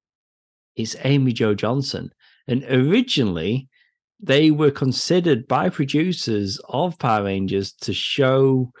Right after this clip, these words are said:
to take over as the Red Turbo Ranger and Pink Turbo Ranger.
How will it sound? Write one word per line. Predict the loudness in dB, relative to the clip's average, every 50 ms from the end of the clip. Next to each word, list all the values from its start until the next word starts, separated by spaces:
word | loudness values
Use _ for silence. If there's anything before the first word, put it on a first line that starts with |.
| -20 -20 _ _ _ _ _ _ _ _ _ _ -6
to | -6 -6
take | -4 0 0 2 2 0 2 2
over | 2 4 6 4 4 2 -2 -4 -4 -4
as | -4 -2 0 0 0 -2 -4 -6 -8 -6
the | -2 0 2 2 2 0 -2 -4
Red | -6 -4 0 0 2 0 0 -2 -8 _ _ _ -8
Turbo | -6 -4 -2 -2 0 -2 -2 -2 0 0 0 -2 -2
Ranger | -2 -4 -4 -4 -4 -4 -4 -6 -6
and | -6 -8 -10 -10
Pink | -12 -10 -6 -4 -4 -4 -6 -8 -10
Turbo | -8 -6 -4 -4 -4 -4 -6 -4
Ranger. | -6 -6 -6 -6 -8 -10 -12 -14 -16